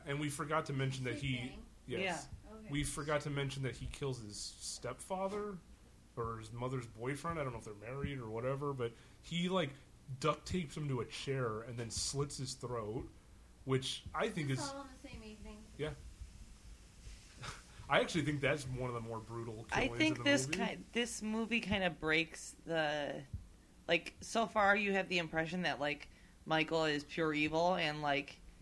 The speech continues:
Speaker 3: there's no reasoning with him. Like, we were led, like, Loomis even said, like, "I tried speaking with him, and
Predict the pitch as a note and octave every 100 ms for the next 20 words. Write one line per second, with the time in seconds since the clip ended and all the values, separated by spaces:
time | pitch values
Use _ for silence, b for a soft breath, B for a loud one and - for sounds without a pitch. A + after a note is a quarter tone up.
0 | - - - E3+ E3 E3+ D#3 D#3 E3+ F3+
1 | F#3 G3 G3+ A3 A3 A#3+ A#3+ A#3 F#3+ E3
2 | F3 F3+ E3+ F#3 E3 E3 F3+ A3+ B3 A#3
3 | F#3 E3 G#3 D#3+ C#3+ D3+ F3 E3+ D#3 -
4 | E3 D#3 D3 C#3 C3+ C#3+ C3 B2 B2+ C3+